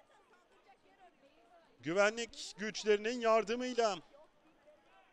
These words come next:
takımımız şu an soyunma odasına doğru gidiyor. Şu an Diyarbakır'dan aldığımız bilgiye göre herhangi bir tatil etme durumu söz konusu değil. Maçın hakemi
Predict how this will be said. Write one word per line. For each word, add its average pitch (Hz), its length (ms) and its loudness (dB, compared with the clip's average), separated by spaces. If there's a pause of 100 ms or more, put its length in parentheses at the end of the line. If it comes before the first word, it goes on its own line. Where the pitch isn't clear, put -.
(420)
takımımız 208 540 0
şu 220 200 -4
an 214 200 0 (200)
soyunma 226 420 -2
odasına 214 460 0
doğru 202 440 0 (220)
gidiyor. 208 800 -2 (1600)
Şu 247 140 2
an 254 140 4
Diyarbakır'dan 247 640 10
aldığımız 233 480 4
bilgiye 262 320 8
göre 240 240 8
herhangi 233 360 6
bir 240 400 -2
tatil 220 340 8
etme 226 280 4
durumu 240 260 2
söz 247 240 4
konusu 247 400 0
değil. 262 240 0
Maçın 240 280 4
hakemi 240 520 4